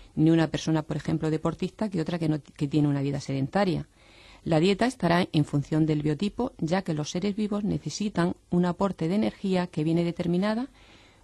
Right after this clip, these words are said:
por el metabolismo basal, la actividad física y psica-, psíquica realizada y el efecto térmico de los alimentos. El metabolismo basal es la cantidad de energía necesaria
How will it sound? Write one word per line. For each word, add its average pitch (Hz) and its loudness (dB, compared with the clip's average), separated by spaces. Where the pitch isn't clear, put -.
por 170 4
el 160 6
metabolismo 151 2
basal, 220 -2
la 156 -2
actividad 151 -2
física 170 -4
y 143 -2
psica-, 160 -4
psíquica 156 -2
realizada 165 -2
y 170 2
el 165 4
efecto 208 -2
térmico 190 0
de 175 0
los 160 -8
alimentos. 143 -4
El 180 4
metabolismo 196 4
basal 254 -2
es 190 0
la 165 0
cantidad 160 0
de 233 0
energía 240 -2
necesaria 185 -2